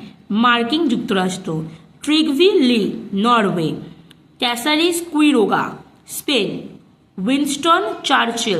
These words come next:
ব্রিটেন। তারপরে আছে বিবৃতি। বিবৃতিগুলো কি? ইটালির ঐক্য আন্দোলনে কাউন্ট ক্যাভুর বিদেশি সাহায্য গ্রহণ করে। বিদেশি সাহায্য লাভের মাধ্যমে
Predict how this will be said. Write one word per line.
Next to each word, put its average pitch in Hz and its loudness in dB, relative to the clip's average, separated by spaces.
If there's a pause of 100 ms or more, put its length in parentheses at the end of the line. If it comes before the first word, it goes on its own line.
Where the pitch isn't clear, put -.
(160)
ব্রিটেন। 160 -2 (600)
তারপরে 247 0
আছে 294 0
বিবৃতি। 226 0 (260)
বিবৃতিগুলো 277 0
কি? 320 0
ইটালির 285 2
ঐক্য 254 0
আন্দোলনে 294 2
কাউন্ট 254 0
ক্যাভুর 240 0 (300)
বিদেশি 269 2
সাহায্য 247 2
গ্রহণ 214 2
করে। 170 -2 (340)
বিদেশি 240 2
সাহায্য 233 0
লাভের 311 2
মাধ্যমে 214 0